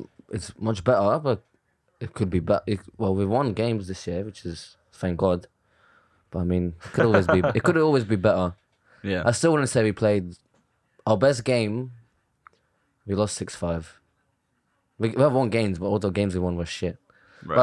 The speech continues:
Speaker 1: I guess you can take it two ways. I would say we're actually not good enough. We're actually shit. Or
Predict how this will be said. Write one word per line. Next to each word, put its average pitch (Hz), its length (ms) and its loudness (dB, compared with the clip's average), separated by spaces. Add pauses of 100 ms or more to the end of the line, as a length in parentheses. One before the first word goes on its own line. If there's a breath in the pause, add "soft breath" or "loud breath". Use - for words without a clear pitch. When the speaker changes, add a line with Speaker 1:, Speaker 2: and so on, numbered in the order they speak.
Speaker 1:
I 139 40 2
guess 175 200 0
you 160 80 0
can 113 180 -2
take 107 200 0
it 92 100 -6
two 104 200 -2
ways. 87 200 0
I 98 100 4
would 95 140 -2
say 92 220 -2
we're 90 160 0
actually 92 240 -2
not 92 100 -2
good 98 120 0
enough. 87 320 -2
We're 92 80 -4
actually 90 200 -8
shit. - 440 -4
Or 90 420 -2